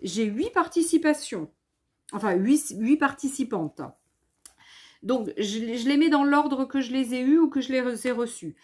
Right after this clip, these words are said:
Donc, Magali Gorge, Valérie de Carvalho-Freitas, Christine Baudson, Sylvie Levesque, Brigitte Bourdaro, Nathalie Maillard,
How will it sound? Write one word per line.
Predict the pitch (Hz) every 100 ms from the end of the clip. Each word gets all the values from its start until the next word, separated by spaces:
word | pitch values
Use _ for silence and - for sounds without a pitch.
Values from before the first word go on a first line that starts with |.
| - _
Donc, | 196 202 196
Magali | 214 208 269 294 302 294
Gorge, | 233 214 156 151 147 - _ _ _
Valérie | - 151 226 262 269 294
de | 285
Carvalho-Freitas, | 269 277 254 240 233 220 - 175 185 214 349 - - 156 143 _ _
Christine | - - 302 - 277 262
Baudson, | 190 165 160 196 196 - - 202 214 254 415 - _ _ _ _
Sylvie | - - 302 294 247 247
Levesque, | 190 156 151 151 214 277 - 392 - _ _
Brigitte | 160 185 269 277 277 226
Bourdaro, | 185 165 151 139 143 147 214 339 - -
Nathalie | 175 240 320 294 233
Maillard, | 214 160 143 139 143 190 269